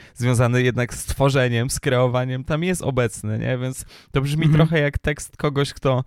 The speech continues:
Speaker 1: po prostu usłyszał: „Ej, wiesz co, ona gra w to”, i oni podchodzą do siebie i coś gadają i potem podjeżdża samochód i oni jadą do... Wiesz, to, to, to jest
Speaker 2: Mhm.
Speaker 1: troszkę opinia osoby, która w to,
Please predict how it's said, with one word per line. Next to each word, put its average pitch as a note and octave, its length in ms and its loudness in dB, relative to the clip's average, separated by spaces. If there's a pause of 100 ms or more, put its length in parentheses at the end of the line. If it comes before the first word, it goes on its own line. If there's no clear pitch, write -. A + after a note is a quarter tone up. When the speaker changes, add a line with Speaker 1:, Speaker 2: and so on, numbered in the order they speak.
(140)
Speaker 1:
po B2 80 0
prostu C3 320 -2
usłyszał: C3+ 480 0
„Ej, E3 160 2
wiesz C3+ 160 -2
co, C#3+ 280 -2 (120)
ona D#3+ 260 0
gra C#3+ 180 2
w - 60 -2
to”, C#3+ 160 2
i A#2+ 220 -2 (180)
oni C#3 200 0
podchodzą D3 460 2
do C3+ 80 0
siebie C#3+ 280 0
i D3 80 -2
coś D3 240 2
gadają C3+ 520 0 (280)
i G2 60 -4
potem C#3+ 260 2
podjeżdża C#3+ 500 0
samochód D3 520 0
i B2+ 300 -4
oni C#3 340 -4
jadą C#3 300 -2
do... C#3 80 -6 (140)
Wiesz, C#3 360 -2
to, D3+ 260 -2
to, D#3+ 180 -6
to D#3+ 180 -2
jest D#3+ 160 -2
Speaker 2:
Mhm. D3+ 180 4
Speaker 1:
troszkę D#3+ 240 -2 (340)
opinia D3 420 0
osoby, C3+ 320 -2
która B2+ 340 -4
w - 80 -10
to, A#2+ 340 0